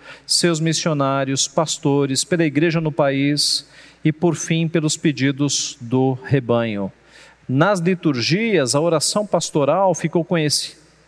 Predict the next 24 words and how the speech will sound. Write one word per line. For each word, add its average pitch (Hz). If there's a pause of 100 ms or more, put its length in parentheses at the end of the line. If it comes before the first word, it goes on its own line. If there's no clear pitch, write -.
(120)
conhecida 165
como 170
essa 175
oração 175 (360)
que 185
o -
pastor 170
faz 180 (300)
apresentando 196
os 190
pedidos 190
de 185
todo 190
mundo, 135 (280)
né? 127
Apresentando 143
e -
intercedendo 170
pelas 147
autoridades. 139 (440)
É 143
a 147
longa 190
oração, 135